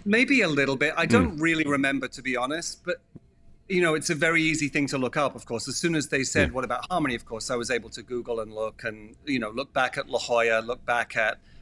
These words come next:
Speaker 1: Atlanta and the Ahmanson. Um, but I really didn't, I didn't look at any images.
Speaker 2: Mm.
Speaker 1: Um, what I did, I read the script very carefully and listened to the music very carefully. And I just, you know, it's the,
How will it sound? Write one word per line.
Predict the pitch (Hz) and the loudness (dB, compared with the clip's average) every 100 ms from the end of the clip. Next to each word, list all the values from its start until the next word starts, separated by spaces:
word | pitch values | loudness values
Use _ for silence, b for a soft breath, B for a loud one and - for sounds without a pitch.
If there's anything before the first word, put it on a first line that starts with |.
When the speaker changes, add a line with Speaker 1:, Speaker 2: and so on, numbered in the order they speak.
| b | b
Speaker 1:
Atlanta | 151 151 120 120 123 123 | -2 0 2 0 0 0
and | 120 | 2
the | 120 | 2
Ahmanson. | 110 110 107 - 110 110 110 b b b b b - | 0 0 -4 -2 -2 -2 -8 b b b b b -4
Um, | 131 131 135 143 _ - | 0 2 0 -2 _ -4
but | 156 170 | 0 2
I | |
really | 165 190 208 | 2 2 2
didn't, | 185 175 156 - | 2 0 -2 -4
I | 170 | -2
didn't | 190 220 | 0 0
look | 208 | -2
at | 185 | 0
any | 156 147 135 | 0 0 0
images. | 135 143 185 208 208 - - | -2 -4 -4 -4 -6 -8 -4
Speaker 2:
Mm. | 92 82 | -2 0
Speaker 1:
Um, | 131 127 127 - _ _ _ - | -2 -4 -6 -10 _ _ _ -4
what | 147 | 0
I | 156 | 2
did, | 139 160 135 | 2 0 0
I | 151 147 | 0 0
read | 143 151 151 | 2 0 0
the | |
script | 143 - 135 - | -6 -2 -4 -2
very | 131 131 127 | 0 2 2
carefully | 131 120 - 120 | 0 -2 -2 -4
and | 127 123 | -4 -6
listened | 113 123 | -6 -10
to | 113 | -6
the | |
music | 120 127 117 117 | -2 0 -2 -2
very | 117 | -4
carefully. | 117 110 110 113 113 120 - 139 | -2 -4 -4 -4 -6 -8 -8 -2
And | 139 | 2
I | 147 | 2
just, | 143 170 - - b b b b | 2 0 0 -6 b b b b
you | 160 | 4
know, | 156 156 | 4 4
it's | 151 | 2
the, | - | -2